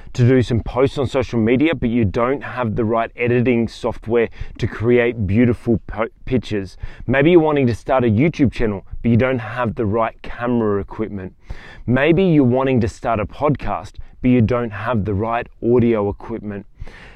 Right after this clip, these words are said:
There's so many things that we have on our wish list, on our to-do list, especially the, all these pressures that we have to do from the outside world. And we're waiting. We're waiting for the right resources, waiting for the right equipment,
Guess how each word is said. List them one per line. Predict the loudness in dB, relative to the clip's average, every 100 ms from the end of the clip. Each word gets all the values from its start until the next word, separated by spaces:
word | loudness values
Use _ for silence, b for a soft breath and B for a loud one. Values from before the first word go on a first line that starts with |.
| B 2
There's | 6 4
so | 2 -4 0
many | 2 4 2
things | 2 4 4
that | 4
we | 0 -2
have | -2 -2 -2
on | -4
our | -2 0
wish | 4 2 2
list, | -6 -4
on | -4 -4
our | -4
to-do | -2 4 6
list, | 6 2 -6
especially | -4 -2 -2 -4
the, | -2
all | 0 2
these | 2 0
pressures | -4 -4 -2 -6
that | -4
we | -4
have | -4 -8 -6
to | -2
do | 2 2 B B B
from | 0 2
the | 0
outside | -2 -8 -6 -2 0 2
world. | 4 4 4 0 -8 b b b b b b
And | 0 2
we're | 4
waiting. | 4 4 2 0 -2 -4 -6 -14 -10
We're | -2 0
waiting | 0 0 0
for | 0
the | -2
right | 0 -2 -4
resources, | -2 0 0 0 0 -2 -8 -8
waiting | -8 -6 -4 -6
for | -6
the | -6
right | -6 -6
equipment, | -8 -10 -4 -4 -2 -6 -8 -14